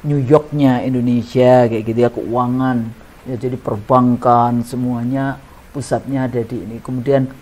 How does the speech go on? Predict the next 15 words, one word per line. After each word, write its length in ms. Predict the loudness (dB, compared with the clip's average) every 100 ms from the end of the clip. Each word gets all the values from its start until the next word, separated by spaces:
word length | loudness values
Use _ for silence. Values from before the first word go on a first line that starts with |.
| -20 -16 -6
Makassar 480 | -2 0 2 2 2
dijadikan 480 | 2 0 0 -2 0
apa? 320 | 0 2 2
Pusat 380 | 0 -4 -4 -2
logistik, 720 | -4 -4 -6 -2 0 0 -2 -6
Banjarmasin, 760 | -4 -2 -2 0 0 0 0 0
Medan. 400 | 0 -2 -2 -2
Jadi 240 | -2 -2 -4 -6 -14 -14 -4
bagaimana 560 | -2 0 0 2 0
membangun 640 | 2 0 0 0 0 -2 -2
kota-kota 960 | -2 0 -2 -2 -6 0 2 4 2 -4 -16 -20 -12
di 160 | -4 -2
Indonesia, 640 | 0 0 0 0 0 0
supaya 240 | -4 -2 0
kota-kota 500 | 2 2 0 0